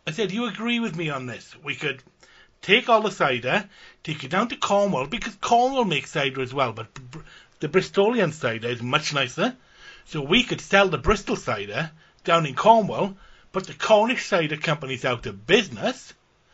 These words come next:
Then all we need to do is to create a Bristol pasty, sell them down in Cornwall, and we've got the food and drink industry in our hands as well.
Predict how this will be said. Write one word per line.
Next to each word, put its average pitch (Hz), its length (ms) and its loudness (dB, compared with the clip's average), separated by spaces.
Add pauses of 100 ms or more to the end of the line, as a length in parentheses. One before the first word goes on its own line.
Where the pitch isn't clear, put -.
(340)
Then 208 460 4 (280)
all 175 200 8
we 247 140 0
need 214 240 0
to 156 80 -10
do 165 440 -4 (480)
is 156 180 -6
to - 120 -16
create 160 500 -2 (760)
a 123 80 -8
Bristol 190 500 -2
pasty, 185 680 -2 (920)
sell 180 380 0
them 196 340 4
down 139 200 0
in 110 80 -12
Cornwall, 120 540 -4 (640)
and 175 140 -2
we've 165 160 -8
got 196 240 2
the 165 60 -10
food 220 380 -4
and 185 100 -6
drink 247 260 0
industry 147 480 0
in 117 80 -2
our 117 100 -2
hands 123 320 -6
as 120 120 -14
well. 196 420 -2